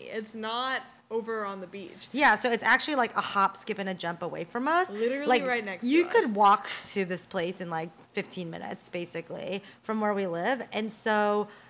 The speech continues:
Speaker 2: um, they were seriously just, like, staying, like, right there instead of, like, on the beach next to the venue, like you'd think, 'cause there's so many different hotels they could have stayed at, and nice ones, too.
Speaker 1: Yeah.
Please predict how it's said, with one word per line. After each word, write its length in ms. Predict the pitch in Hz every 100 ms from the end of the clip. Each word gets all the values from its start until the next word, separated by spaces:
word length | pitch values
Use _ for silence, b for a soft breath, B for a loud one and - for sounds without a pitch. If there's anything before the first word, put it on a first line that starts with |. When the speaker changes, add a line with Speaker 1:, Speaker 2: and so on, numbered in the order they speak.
| _
Speaker 2:
um, 680 | 202 208 190 170 170 175 202 -
they 120 | 175
were 100 | 285
seriously 380 | 294 311 285 277
just, 160 | 226 240
like, 120 | 208
staying, 460 | - - 220 214 202
like, 160 | 180
right 400 | 175 180 185 185 -
there 320 | 165 190 247
instead 340 | 196 185 202
of, 80 | 196
like, 200 | 196 -
on 180 | 202 214
the 80 | 202
beach 440 | - 208 - -
next 220 | 190 -
to 100 | 190
the 380 | 180 185 175 170
venue, 300 | 175 185 233
like 180 | 208 180
you'd 160 | 185 -
think, 180 | 175
'cause 100 | 196
there's 140 | 254 254
so 300 | - 269 254
many 220 | 247 240
different 240 | 214 220 208
hotels 300 | 202 196 185
they 100 | 190
could 140 | -
have 80 | 180
stayed 260 | - 180
at, 220 | 170 160 -
and 180 | 208
nice 260 | 202 214 -
ones, 260 | 185 170 -
too. 120 | 208
Speaker 1:
Yeah. 300 | 165 151